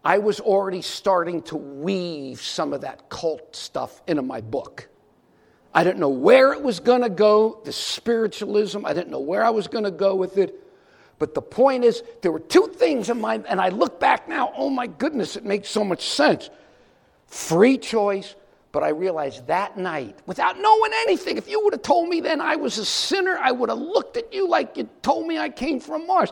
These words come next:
I had no concept of being a sinner. Atonement, I didn't know anything that. But two, I, it was my choice.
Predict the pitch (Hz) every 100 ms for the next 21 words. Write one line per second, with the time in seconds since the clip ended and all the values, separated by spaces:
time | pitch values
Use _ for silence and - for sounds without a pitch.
0 | - - 359 349 370 359 - - 294 403
1 | - 277 269 202 139 185 165 143 - -
2 | 156 - - - - 165 - - 339 359
3 | 359 359 370 370 359 349 349 349 - 202
4 | 165 131 - _ _ _ _ _ _ -
5 | - - 220 233 - - - 123 113 123
6 | 202 269 - 240 220 220 208 -